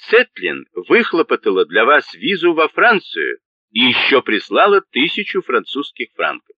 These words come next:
Голова пошла кругом. Как Мария Самойловна могла узнать о его беде, о краже в Континентале? Нет, узнать не могла.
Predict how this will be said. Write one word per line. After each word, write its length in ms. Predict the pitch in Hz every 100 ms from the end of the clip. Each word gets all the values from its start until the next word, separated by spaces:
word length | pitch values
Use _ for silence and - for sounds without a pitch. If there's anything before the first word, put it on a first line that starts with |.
| _ _ _ _ _ _ _ _ _ _
Голова 400 | 117 123 127 135
пошла 380 | 120 113 113 117
кругом. 440 | - 95 69 67 _ _ _
Как 240 | - 117 -
Мария 380 | 82 85 95 80
Самойловна 680 | - 69 101 165 92 67 64 -
могла 400 | 95 78 107 107
узнать 500 | 82 - 110 120 _
о 100 | 98
его 260 | 90 85 95
беде, 420 | 98 90 92 76 _ _ _ _
о 140 | 101
краже 440 | - 104 123 107 110
в 60 |
Континентале? 840 | _ 101 92 92 95 87 76 64 - _ _ _ _ _ _ _ _ _ _
Нет, 300 | 104 139 110
узнать 380 | 98 98 131 127
не 80 | 101
могла. 400 | 95 87 71